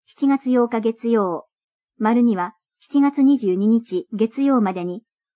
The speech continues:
ホームページから問い合わせ先へ。丸一の申し込み、丸二の申し込み、二次元コードが掲載されています。問い合わせは、国立公文書館、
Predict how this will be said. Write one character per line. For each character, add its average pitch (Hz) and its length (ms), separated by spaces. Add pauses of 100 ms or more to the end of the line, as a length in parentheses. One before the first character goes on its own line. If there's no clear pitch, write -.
(180)
ホ 285 200
ー - 20
ム 285 140
ペ 269 160
ー 233 60
ジ 185 100
か 185 140
ら 180 160 (120)
問 226 200
い 220 40
合 214 60
わ 214 80
せ 214 140
先 190 320
へ。 - 100 (1160)
丸 262 240
一 285 240
の 214 80
申 214 280
し - 120
込 196 100
み、 185 180 (460)
丸 240 220
二 294 100
の 214 140
申 214 280
し - 80
込 196 120
み、 190 160 (680)
二 233 120
次 294 100
元 294 220
コ 294 140
ー 240 40
ド 196 100
が 180 140
掲 214 180
載 208 200
さ 208 100
れ 196 80
て 202 140
い 180 80
ま 185 120
す。 - 160 (760)
問 226 140
い 220 80
合 214 40
わ 220 80
せ 202 160
は、 180 200 (380)
国 277 300
立 262 160
公 269 220
文 262 180
書 247 160
館、 185 380